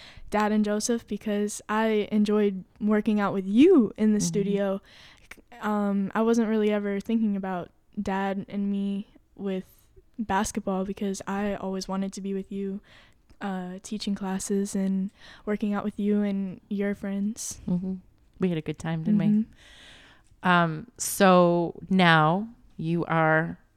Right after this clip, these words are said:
Speaker 2: an athlete playing sports, team sports.
Speaker 1: Mm-hmm.
Speaker 2: Um, and your dad is both your dad and a coach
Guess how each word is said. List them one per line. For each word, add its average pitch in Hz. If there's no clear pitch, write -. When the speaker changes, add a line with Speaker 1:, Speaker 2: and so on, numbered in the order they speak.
Speaker 2:
an 156
athlete 147
playing 139
sports, -
team 151
sports. 147
Speaker 1:
Mm-hmm. -
Speaker 2:
Um, 147
and 156
your 165
dad 160
is 156
both 156
your 151
dad 151
and 156
a 147
coach -